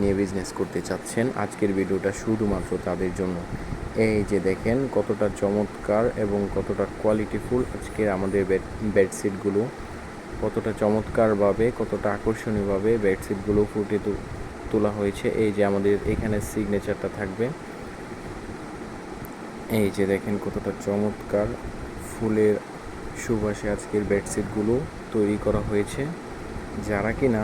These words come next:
আমাদের কাছ থেকে পাইকারি নিতে চাচ্ছেন, তারা অবশ্যই আমাদের ক্যাপশনে দেওয়া নম্বরে যোগাযোগ করবেন। আমি যদি প্রতিটা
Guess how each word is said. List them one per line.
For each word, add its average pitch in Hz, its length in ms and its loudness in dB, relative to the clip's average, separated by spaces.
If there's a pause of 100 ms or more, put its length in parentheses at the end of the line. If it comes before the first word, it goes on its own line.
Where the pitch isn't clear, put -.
আমাদের 104 320 0
কাছ 98 100 0 (100)
থেকে 98 180 0 (100)
পাইকারি 98 460 2
নিতে 107 240 0
চাচ্ছেন, 107 320 -2 (120)
তারা 101 160 2 (100)
অবশ্যই 117 400 0 (140)
আমাদের 104 340 -2
ক্যাপশনে 107 460 0
দেওয়া 104 220 2
নম্বরে 101 280 2 (100)
যোগাযোগ 95 300 0 (120)
করবেন। 98 280 0 (580)
আমি 104 160 0 (120)
যদি 104 280 0 (360)
প্রতিটা 107 380 2